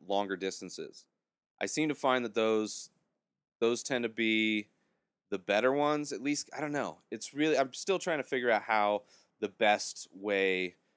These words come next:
for breaking down, and I th-, or at least area. I think there's different areas that are, that make it easier. Downtown does not make it easier. You do more deliveries,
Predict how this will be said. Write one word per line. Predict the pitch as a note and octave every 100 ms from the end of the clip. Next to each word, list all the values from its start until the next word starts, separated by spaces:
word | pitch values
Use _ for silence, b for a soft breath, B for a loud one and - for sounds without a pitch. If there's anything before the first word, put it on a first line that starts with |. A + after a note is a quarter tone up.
| _ _
for | G#2
breaking | A2 G2 G#2+
down, | F#2 F#2 F#2 F2+ -
and | G2 G2
I |
th-, | F#2 - - - _
or | G2+ G#2
at | G2
least | C#3 C3+ -
area. | G2+ A2 G#2+ E2 C2
I | -
think | F#2+ C3+ B2
there's | G#2+ F2+
different | G#2+ - F#2
areas | F#2 F#2 E2+ D#2+
that | F#2
are, | E2 -
that | F2
make | E2 F2
it | F2
easier. | E2+ D#2+ D#2 D#2 _ _ -
Downtown | A2 B2+ B2 A#2+ A#2+ B2 _ _ _
does | - A2
not | G#2+ F#2+
make | F#2 F2+
it | F2
easier. | F2 E2 C#2+ G#1+ _ _ _
You | G#2
do | B2 C3+
more | B2 A#2+ C#3 D3+ C3+
deliveries, | D3+ B2+ C3 D3 D#3 F3 F3